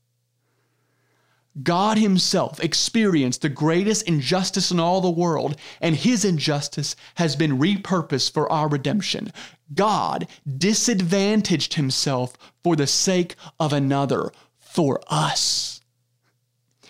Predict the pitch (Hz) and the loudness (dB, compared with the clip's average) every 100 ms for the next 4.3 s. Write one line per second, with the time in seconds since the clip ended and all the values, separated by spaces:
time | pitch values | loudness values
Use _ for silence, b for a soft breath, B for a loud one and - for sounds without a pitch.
0 | b b _ 147 180 180 151 131 131 B | b b _ 0 2 2 2 0 -4 B
1 | _ 190 170 143 131 120 b - 170 156 | _ 2 4 4 0 -4 b -2 0 0
2 | 135 127 131 - b b _ - 185 180 | -2 -4 -6 -8 b b _ 0 0 0
3 | 190 - - b 151 147 160 147 147 135 | -4 -4 -8 b -2 0 0 0 -2 -2
4 | - 160 - | -4 -4 -4